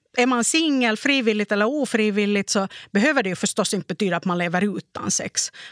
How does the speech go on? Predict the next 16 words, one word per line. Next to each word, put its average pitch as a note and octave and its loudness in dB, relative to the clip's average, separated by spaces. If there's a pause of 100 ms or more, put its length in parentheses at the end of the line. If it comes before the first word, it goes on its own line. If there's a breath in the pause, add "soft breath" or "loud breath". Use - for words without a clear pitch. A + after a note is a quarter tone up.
(140 loud breath)
Liksom A3 0
det A3 4
att G#3+ 0
man G#3+ 0
har A3 2
en G#3 0
partner A3+ 0
inte A3 0
behöver G3 0
betyda G3 -2
att - -4
man G3+ 0
har G#3+ 2
ett A3+ -4
sexliv - -2
tillsammans. G3+ -4